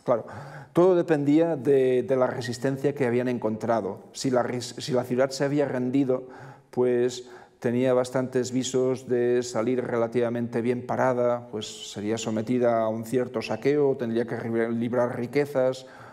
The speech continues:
o quizás en ocasiones, ah, algunas personas sí que sufrirían las consecuencias, pero,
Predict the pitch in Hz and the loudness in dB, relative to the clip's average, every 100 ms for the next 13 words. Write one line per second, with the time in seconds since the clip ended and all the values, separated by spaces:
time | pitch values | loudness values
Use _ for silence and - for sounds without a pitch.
0 | - 117 - 120 120 120 127 117 120 - | -6 -4 -4 -2 -2 -2 -2 -2 -4 -2
1 | 131 131 120 113 113 - - - - - | 0 0 -2 -2 -4 -12 -20 -20 -20 -4
2 | - 117 110 107 107 104 101 107 120 120 | 0 4 4 4 2 0 -2 0 0 0
3 | 135 127 - 110 131 120 113 123 120 120 | -2 -2 0 0 0 -2 -2 -4 0 2
4 | 113 107 110 113 127 131 127 127 127 120 | 4 2 -2 -2 0 2 0 -2 -4 -4
5 | 117 143 143 127 120 117 - 131 135 131 | 0 0 0 -4 -4 -6 -2 2 4 2
6 | - | -4